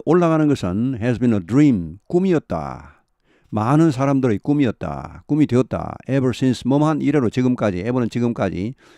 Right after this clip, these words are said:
ever 자체가 이 since도 지금까지란 말이 있지만은 ever도 그런 말이 있어서 한층 강조해주고 있습니다. 에드먼드 힐러리와 그의 가이드였던,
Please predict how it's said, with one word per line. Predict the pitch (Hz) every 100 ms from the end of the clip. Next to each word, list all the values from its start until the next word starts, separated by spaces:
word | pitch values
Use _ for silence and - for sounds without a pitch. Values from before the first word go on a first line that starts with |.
| _ -
ever | 147 151
자체가 | 117 147 139
이 |
since도 | 127 160 175 - 151
지금까지란 | 135 139 143 139
말이 | 135 127
있지만은 | - 139 95 110 - - _ _
ever도 | 131 151 151 151 139
그런 | 127 131
말이 | 135
있어서 | 104 135 110 87 90
한층 | 131 120 143 139
강조해주고 | 107 123 123 123 117 113 113
있습니다. | 107 - 101 82 73 101 139 _ _ _ _ _ _ -
에드먼드 | 156 175 165
힐러리와 | 165 170 165 135 92 90 -
그의 | 139 156 156
가이드였던, | 139 127 139 113 85 71